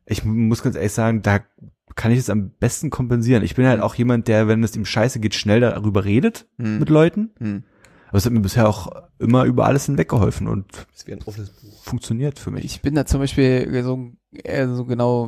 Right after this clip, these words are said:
Speaker 2: die andere Richtung. Wenn ich so, wenn's mir richtig scheiße geht, dann, äh, igel ich mich ein, so.
Speaker 1: Ja,
Speaker 2: Und
Speaker 1: das
Speaker 2: dann
Speaker 1: ist krass,
Speaker 2: will ich
Speaker 1: weil
Speaker 2: auch kein, kein, hab ich auch keinen Bock. Und das Schlimme ist eigentlich, dass es dann,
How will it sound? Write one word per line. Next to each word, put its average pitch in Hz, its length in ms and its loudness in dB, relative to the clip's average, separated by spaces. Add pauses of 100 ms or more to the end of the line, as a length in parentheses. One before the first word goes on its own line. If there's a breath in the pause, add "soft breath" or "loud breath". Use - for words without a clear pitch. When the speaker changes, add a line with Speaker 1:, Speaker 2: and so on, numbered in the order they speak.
(100)
Speaker 2:
die - 80 -6
andere 123 200 -2
Richtung. 110 460 -2
Wenn 113 120 -2
ich 123 140 -2
so, 147 200 4
wenn's 117 200 0
mir 131 100 2
richtig 135 220 -2
scheiße 139 260 0
geht, 123 140 0
dann, 120 380 -2
äh, 117 560 0
igel 120 220 -4
ich 110 120 -4
mich 113 160 0
ein, 104 220 0
so. 110 200 -2
Speaker 1:
Ja, 117 180 -2
Speaker 2:
Und 120 60 -4
Speaker 1:
das 117 120 4
Speaker 2:
dann 135 100 2
Speaker 1:
ist 110 80 -2
krass, 214 240 0
Speaker 2:
will 113 60 6
ich 101 80 4
Speaker 1:
weil 123 80 2
Speaker 2:
auch - 40 -4
kein, 113 380 2
kein, 117 280 0
hab 117 60 4
ich 123 120 -2
auch 117 80 -6
keinen 110 180 0
Bock. - 260 0 (260 loud breath)
Und - 100 0
das 117 80 4
Schlimme 151 260 0
ist 127 160 0
eigentlich, 131 320 -2
dass 113 140 -2
es - 60 -10
dann, 131 380 2